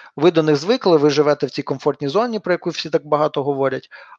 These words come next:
але, е, щоб себе виштовхати, вам треба як, е, ну, щоб хтось вас звідти виштовхав. І дуже часто це саме, е, студенти, е, це якісь юніори, джуніори,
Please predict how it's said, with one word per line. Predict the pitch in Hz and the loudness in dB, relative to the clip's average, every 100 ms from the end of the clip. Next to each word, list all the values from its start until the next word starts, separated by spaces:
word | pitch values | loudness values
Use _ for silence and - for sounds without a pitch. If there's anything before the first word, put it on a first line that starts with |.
| - | -2
але, | 160 165 185 226 | 2 4 6 6
е, | 226 175 151 143 | 4 2 2 2
щоб | - 170 | 0 -2
себе | - 165 165 | 0 2 2
виштовхати, | 156 233 - 175 165 151 139 | 2 -2 -4 -4 -4 -4 -6
вам | 131 156 190 - | 0 0 -2 -4
треба | 139 156 143 139 - _ - | 0 0 0 -4 -10 _ -10
як, | 131 135 - | -2 -2 -2
е, | 156 147 135 135 131 135 143 _ _ _ _ _ - - | -6 -2 -2 -2 -4 -8 -16 _ _ _ _ _ -18 -12
ну, | 190 196 _ - | -10 -10 _ -10
щоб | - 165 _ _ | -6 -6 _ _
хтось | - - 185 185 - - | -10 0 2 2 -4 0
вас | 147 156 | 0 0
звідти | 139 139 127 147 147 | -8 -14 -10 -4 -2
виштовхав. | 127 120 - 110 - - - 127 127 | -2 -6 -10 -14 -18 -20 -12 -12 -8
І | 151 135 - - | -10 -10 -16 -12
дуже | 147 175 180 | -4 -2 -2
часто | - 190 - 147 | 0 -2 -2 -10
це | - | -8
саме, | 147 160 156 143 131 - - _ - | -2 2 2 0 -6 -10 -20 _ 0
е, | 139 139 135 | 2 4 2
студенти, | 131 - 165 180 214 226 220 | 0 -6 -2 0 -2 -2 -2
е, | 202 - _ _ - 139 139 135 135 131 131 | -4 -6 _ _ -4 0 2 2 0 -2 -4
це | - 170 156 139 | -2 2 4 2
якісь | 139 139 - 156 - - | -2 -10 -14 -12 -12 -12
юніори, | 151 156 156 160 202 214 208 180 _ | -12 -8 -4 -2 -2 -2 -6 -10 _
джуніори, | 156 175 190 185 180 175 | -14 -10 -4 0 0 -2